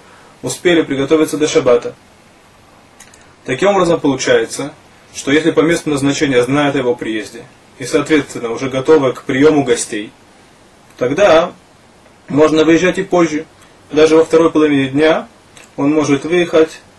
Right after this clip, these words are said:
только он должен постараться приехать, э, до шаббата, э, для того, чтобы он сам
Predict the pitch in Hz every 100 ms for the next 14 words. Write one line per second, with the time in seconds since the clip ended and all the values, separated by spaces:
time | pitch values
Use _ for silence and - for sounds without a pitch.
0 | _ _ _ _ _ _ _ _ 135 131
1 | 135 143 143 160 - 156 196 - 156 143
2 | 160 160 139 - 131 131 123 123 120 123
3 | - 131 139 135 127 165 175 175 170 -
4 | - - - _ 127 123 123 123 123 127
5 | 135 - 147 131 127 127 123 135 131 -
6 | 196 156 165